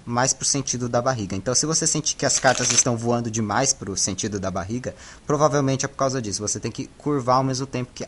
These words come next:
abre aqui, ó. Você abre o ângulo da, do polegar.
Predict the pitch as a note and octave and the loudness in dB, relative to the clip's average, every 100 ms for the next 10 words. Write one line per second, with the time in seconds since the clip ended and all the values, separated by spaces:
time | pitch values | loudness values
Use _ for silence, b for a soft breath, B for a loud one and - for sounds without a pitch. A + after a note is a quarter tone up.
0 | - G#2+ A2 F#2+ F#2+ - - - B B | 0 2 2 -4 -12 -14 -16 -18 B B
1 | B B - - - - - - - - | B B -20 -20 -20 -20 -20 -20 -8 -4
2 | A#2+ - A#2 A2+ A2 G#2+ G#2 G#2 G2+ G2+ | -4 0 2 2 0 0 0 -2 -6 -6
3 | G#2+ - - - G#2 - A2 G2 E2+ | -6 -8 -16 -10 -8 -4 -2 -2 -6